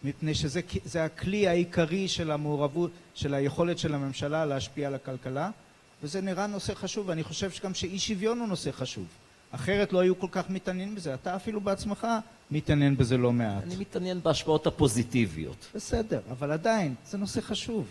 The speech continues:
Speaker 1: אי אפשר להתעלם מזה. כשאתה מסתובב במדינה שרמת הג'יני של ההכנסה הפנויה שלה היא השנייה הכי גבוהה בארצות ה-O E C D המפותחות, זה, זה לא נושא זניח,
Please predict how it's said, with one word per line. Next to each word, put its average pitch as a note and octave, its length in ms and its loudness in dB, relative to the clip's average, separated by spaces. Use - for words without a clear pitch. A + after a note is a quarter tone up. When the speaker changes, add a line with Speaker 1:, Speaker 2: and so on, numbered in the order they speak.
Speaker 1:
אי F#3+ 80 -4
אפשר - 160 -4
להתעלם G#3 460 0
מזה. C3+ 240 -2
כשאתה F#3 340 0
מסתובב F3+ 500 2
במדינה D#3+ 540 0
שרמת C#3 560 0
הג'יני D3 500 0
של B2 220 -4
ההכנסה B2+ 460 -4
הפנויה C#3 380 -2
שלה B2 280 -4
היא C3 200 0
השנייה C#3+ 520 0
הכי D3+ 180 -2
גבוהה C#3 420 -2
בארצות A#2+ 920 -4
ה-O C3 60 -2
E C3 140 0
C A2 280 -8
D B2 140 -4
המפותחות, A2+ 600 -10
זה, G#3+ 1080 0
זה F#3+ 200 -8
לא B3+ 460 4
נושא E3 320 0
זניח, A#2+ 580 -2